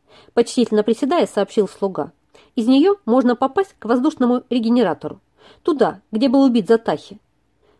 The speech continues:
Голос Гибиха пресекся. «Дальше, недоумок», поторопил пилот. «За блоком регенератора коридор, который ведет к складу. Достойные будут там быстро, но...» Гибих замялся. «Но склад очень велик.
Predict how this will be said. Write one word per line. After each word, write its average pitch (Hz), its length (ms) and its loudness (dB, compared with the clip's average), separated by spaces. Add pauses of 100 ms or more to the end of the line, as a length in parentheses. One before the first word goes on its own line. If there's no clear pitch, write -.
(100)
Голос 208 380 2
Гибиха 214 560 -4 (240)
пресекся. - 600 -4 (640)
«Дальше, 214 360 -2
недоумок», 190 600 -2 (300)
поторопил 202 420 0
пилот. 185 420 -4 (460)
«За 220 160 0
блоком 220 320 2
регенератора 240 760 0
коридор, 262 460 -2 (140)
который 269 280 0
ведет 262 260 0
к - 80 -20
складу. 147 460 -6 (520)
Достойные 302 500 2
будут 277 280 -2
там 254 220 2
быстро, 170 520 -8 (240)
но...» 285 360 0 (680)
Гибих 240 380 -2 (260)
замялся. 214 600 -2 (360)
«Но 311 120 0
склад 339 400 -2
очень 247 300 0
велик. 247 400 -2